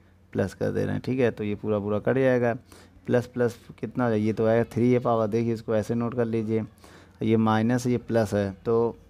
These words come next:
प्लस के फ़ाइव एक्स स्क्वायर में दो माइनस करेंगे तो आएगा प्लस का थ्री एक्स स्क्वायर, ठीक है। अब उसके बाद जो जैसा वैसे नोट कर लीजिए पूरा पूरा, ठीक है। अब इसका इसमें आप डिवाइड दीजिए,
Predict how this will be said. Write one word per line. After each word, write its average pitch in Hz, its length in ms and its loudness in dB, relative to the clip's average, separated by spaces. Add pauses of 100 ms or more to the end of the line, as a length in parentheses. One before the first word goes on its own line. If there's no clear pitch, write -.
(440)
प्लस 123 240 2
के 120 140 2
फ़ाइव 110 400 4
एक्स 113 180 -6
स्क्वायर 113 300 -2
में 113 140 -2
दो 110 140 0
माइनस 104 380 0
करेंगे 110 380 2
तो 110 140 -4
आएगा 104 260 2
प्लस 107 320 -4
का 117 220 2 (600)
थ्री 117 240 0
एक्स 113 320 -2
स्क्वायर, 113 500 0 (600)
ठीक 147 220 -4
है। 127 100 6
अब 101 240 -6
उसके 113 240 -4
बाद 113 140 0
जो 113 120 0
जैसा 110 340 0
वैसे 113 260 0
नोट 107 280 -2
कर 101 120 -4
लीजिए 98 400 -4
पूरा 98 280 -2
पूरा, 101 340 -6 (720)
ठीक 123 180 -4
है। 131 160 2 (480)
अब 113 120 0
इसका 110 240 0
इसमें 117 240 0
आप 110 120 2
डिवाइड 104 340 2
दीजिए, 98 420 -2